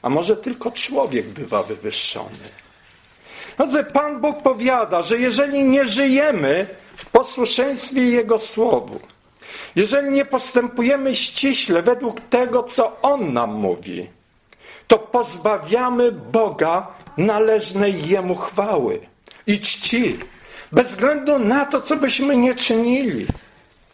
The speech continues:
Możesz pięknie śpiewać, możesz wygłaszać płomieniste kazania, możesz czynić wielkie rzeczy dla Boga, możesz uważać się za bardzo dobrego chrześcijanina.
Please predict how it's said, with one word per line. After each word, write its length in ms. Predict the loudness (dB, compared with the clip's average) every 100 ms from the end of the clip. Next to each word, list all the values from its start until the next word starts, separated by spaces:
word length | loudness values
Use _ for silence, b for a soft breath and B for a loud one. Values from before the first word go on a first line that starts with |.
| b b b b b b _
Możesz 580 | 0 2 2 0 -2 -8
pięknie 520 | -4 -2 -2 -6 -6
śpiewać, 840 | -6 -8 -10 -12 -12 -14 -12 -14 -14 -20 B B B
możesz 360 | 0 0 -2 -2
wygłaszać 640 | -2 0 0 0 -4 0
płomieniste 720 | 0 0 0 0 0 0 0
kazania, 800 | 0 -2 -2 -2 -2 -2 -4 -8 -14 _ B B B
możesz 400 | 0 0 -2 -2
czynić 400 | 0 2 2 0
wielkie 560 | 0 2 2 0 -2 0
rzeczy 500 | 0 0 0 0 0
dla 200 | 2 0
Boga, 480 | 0 -2 -4 -10 -10 -16 -18 _ B B B B 0
możesz 520 | 2 2 0 -2 -4 -6
uważać 500 | -2 0 0 0 0
się 140 | -2 -2
za 160 | -2
bardzo 580 | -4 0 0 0 -2 -2
dobrego 480 | 0 -2 -4 -4 -4
chrześcijanina. 1000 | -4 -6 -6 -8 -4 -2 -2 -6 -12